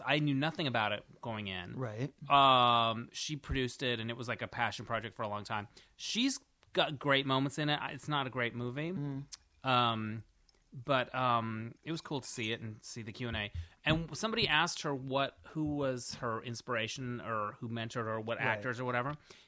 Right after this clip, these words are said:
Speaker 1: And she mentioned her manager and told a story about this manager,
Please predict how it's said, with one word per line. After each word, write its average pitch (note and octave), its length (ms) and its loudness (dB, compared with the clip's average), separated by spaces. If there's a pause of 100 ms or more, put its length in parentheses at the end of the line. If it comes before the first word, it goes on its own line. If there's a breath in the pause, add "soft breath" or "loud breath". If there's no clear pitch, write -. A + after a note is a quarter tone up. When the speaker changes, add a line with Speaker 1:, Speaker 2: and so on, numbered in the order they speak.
(140)
Speaker 1:
And C#3+ 120 2
she - 180 0
mentioned F3 440 0
her D3 120 -2
manager C3 680 -2
and A2 120 -4
told E3+ 200 -6
a E3+ 40 -6
story D3+ 320 0
about A#2 300 0 (220)
this A#2+ 180 -10
manager, B2 600 -4